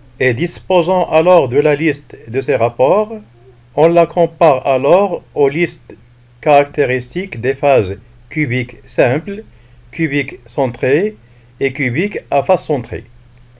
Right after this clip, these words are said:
En cas alors où les six premières valeurs sont les mêmes que celles du cubique simple ou cubique centré, c'est à partir de la septième valeur qu'on va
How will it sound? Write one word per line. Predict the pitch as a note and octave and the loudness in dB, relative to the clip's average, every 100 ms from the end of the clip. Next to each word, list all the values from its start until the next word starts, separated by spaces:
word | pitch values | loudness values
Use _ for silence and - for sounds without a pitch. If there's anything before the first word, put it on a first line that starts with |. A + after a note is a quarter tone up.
| - _ - | -20 _ -10
En | C#3 D3 | -4 -4
cas | D3 G3 F#3 | 0 2 6
alors | D#3 D#3 F3+ E3 - | 6 6 6 6 2
où | E3 D#3 A#2 A2+ | 0 0 -2 -4
les | C3 | -4
six | C3+ - | -4 -6
premières | E3+ - D#3+ D#3 B2 | -12 -6 0 0 2
valeurs | C#3 D3 D3+ B2+ | 0 2 2 0
sont | - - F3+ | -6 0 0
les | E3 D#3 | 4 2
mêmes | D#3 F3 D#3+ C3+ | 2 0 -2 -4
que | - D3 | -2 -2
celles | - D#3 D3 B2+ G#2+ - _ - - | 4 4 4 2 -6 -6 _ -20 -14
du | G#2+ C3 | -10 -8
cubique | D#3 D3+ D#3 | -6 -6 -6
simple | - D3+ C#3 B2 - | -2 -2 -2 -6 -8
ou | D3+ C3 | -2 -2
cubique | A2 - B2 A#2+ | -2 -8 -10 -6
centré, | C3 A2 - B2+ F3+ G#3+ _ _ _ | -4 -4 -2 0 0 -4 _ _ _
c'est | - C#3+ E3+ | -4 0 2
à | E3+ | 2
partir | F#3+ D3+ B2+ G3 F3 | 4 2 2 -6 -4
de | D3 C#3+ | 0 0
la | C#3 | 0
septième | - - F#3 - E3 | -2 -4 -4 -4 -4
valeur | C3 C3 C#3 F3+ G3+ - - - - - - | -2 0 2 2 0 -10 -20 -20 -20 -20 -2
qu'on | E3 | 2
va | D3+ | 4